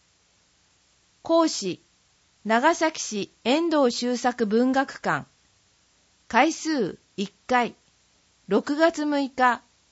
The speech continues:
土曜日。十時から十二時。電話での申し込み。先着順。対象、一般成人、中高生。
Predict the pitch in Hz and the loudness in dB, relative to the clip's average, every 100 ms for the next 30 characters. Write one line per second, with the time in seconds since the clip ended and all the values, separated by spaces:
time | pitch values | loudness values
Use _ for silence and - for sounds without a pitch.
0 | _ 220 262 320 302 180 135 - _ _ | _ 0 4 4 4 2 -4 -14 _ _
1 | _ _ _ _ - 208 339 349 285 233 | _ _ _ _ -8 0 2 2 0 -2
2 | 185 151 156 214 247 240 175 143 - _ | -2 -2 -2 0 2 0 -2 -8 -14 _
3 | _ _ _ _ _ _ _ _ _ _ | _ _ _ _ _ _ _ _ _ _
4 | - 269 330 349 339 320 247 214 233 - | 0 2 4 4 4 2 2 2 0 0
5 | 226 220 202 - _ _ _ _ _ 240 | -2 0 -2 -6 _ _ _ _ _ 0
6 | 277 294 302 294 277 254 247 - _ _ | 0 2 0 0 -2 -2 -4 -6 _ _
7 | _ _ _ _ _ - 269 302 285 262 | _ _ _ _ _ 0 0 2 4 6
8 | 247 233 _ _ _ - 214 - - 311 | 6 2 _ _ _ -6 -6 -4 2 2
9 | 330 320 320 277 160 143 - _ _ - | 2 0 0 -2 -6 -10 -12 _ _ -10
10 | 269 320 - 339 277 - 165 139 | -2 -2 2 2 2 0 -6 -8